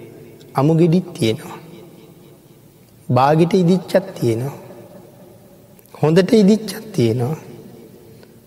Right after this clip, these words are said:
ඔය අතරේ තැලිච්චක් තියෙනවා. ඉතින් අපිටත් එතකොට හම්බෙනකොට හම්බ වෙන්නේ කලෝමේ. සමහරලාට මිදි ගෙඩියක් වාගේ පූජා කරනකොට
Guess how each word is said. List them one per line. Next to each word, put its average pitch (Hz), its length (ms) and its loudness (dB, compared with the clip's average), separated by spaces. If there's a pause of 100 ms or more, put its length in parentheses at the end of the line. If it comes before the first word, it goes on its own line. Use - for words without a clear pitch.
(120)
ඔය 127 180 2
අතරේ 165 400 0
තැලිච්චක් 147 600 -2
තියෙනවා. 123 460 -6 (1800)
ඉතින් 143 240 0
අපිටත් 135 320 -2 (100)
එතකොට 147 360 0
හම්බෙනකොට 160 640 2
හම්බ 180 320 4
වෙන්නේ 208 380 4 (720)
කලෝමේ. 120 600 0 (2500)
සමහරලාට 175 720 2 (1300)
මිදි 135 220 2
ගෙඩියක් 127 420 2
වාගේ 120 300 2
පූජා 123 360 0
කරනකොට 160 420 -2